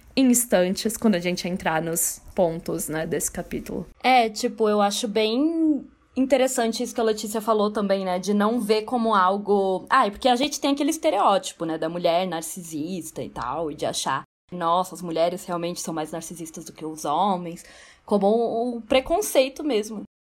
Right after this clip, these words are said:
Speaker 2: E aí eu acho interessante, né? Porque o primeiro ponto que a Simone vai começar o capítulo já falando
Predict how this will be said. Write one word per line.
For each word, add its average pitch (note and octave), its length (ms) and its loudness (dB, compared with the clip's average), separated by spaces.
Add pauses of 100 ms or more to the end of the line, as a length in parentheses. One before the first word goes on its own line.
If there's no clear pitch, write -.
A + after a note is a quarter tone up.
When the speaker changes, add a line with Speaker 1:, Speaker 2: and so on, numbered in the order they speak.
(140)
Speaker 2:
E G#3+ 120 2
aí A3 140 6
eu A3+ 60 6
acho A3+ 200 2
interessante, A#3+ 460 0
né? F3 100 -4
Porque - 140 -6
o F#3 60 -2
primeiro F#3+ 280 2
ponto G#3 320 -2
que G#3 80 -2
a F#3 80 2
Simone F3+ 340 -4
vai F3 160 0
começar F#3+ 460 0
o G3+ 60 0
capítulo G3+ 480 -4
já F#3 180 0
falando F3+ 580 -2